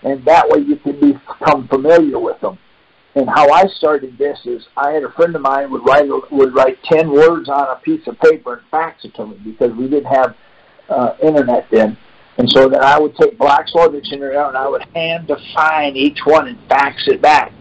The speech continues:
As soon as he got it, it would come another ten. And I would, I would handwrite 'em. And I was so amazed at it because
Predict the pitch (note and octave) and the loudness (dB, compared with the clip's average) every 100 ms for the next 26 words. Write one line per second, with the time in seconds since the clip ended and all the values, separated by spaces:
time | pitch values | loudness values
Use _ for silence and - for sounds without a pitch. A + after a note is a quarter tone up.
0 | - - - - - D#3 D#3+ - D#3+ D3+ | -20 -20 -20 -12 -2 0 0 0 2 4
1 | D3+ D#3 C#3 C#3+ - - C#3+ C#3 C#3 C3+ | 2 2 -2 -2 -2 -2 0 0 4 4
2 | C3 - D3+ A2+ A2+ A#2+ B2 B2+ - - | 2 -2 -8 -8 -10 -4 -2 -2 -4 0
3 | C3+ C3 A2 D#3+ D3+ C#3+ D3+ D3+ B2+ - | 2 2 -2 -4 -4 0 4 4 0 -10
4 | - - - - - C#3+ C3+ B2+ B2+ - | -18 -20 -20 -16 -4 -4 0 0 0 0
5 | D3 D3+ D3+ D#3+ E3+ D3 A2+ - A#2 A2+ | 2 4 2 2 0 -2 -8 -6 -4 -4
6 | - - - - - - B2+ - C#3 C3 | -6 -10 -20 -20 -20 -8 -6 2 2 2
7 | - | -6